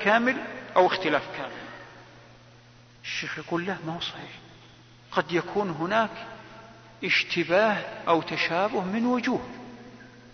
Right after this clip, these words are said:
ولا يلزم من هذا التشابه التشابه الكامل"، لأنه يقول: "هم أتوا من هذه القواعد الحدية التي لا دليل عليها".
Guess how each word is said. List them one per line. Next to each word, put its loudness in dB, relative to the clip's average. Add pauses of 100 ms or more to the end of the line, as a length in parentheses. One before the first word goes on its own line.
ولا 10
يلزم 6
من 2
هذا 4
التشابه 2
التشابه -4
الكامل"، -10 (1160)
لأنه 10
يقول: 6
"هم 4
أتوا 2
من -2
هذه 0
القواعد 8
الحدية 2
التي -4
لا 8
دليل 2
عليها". 2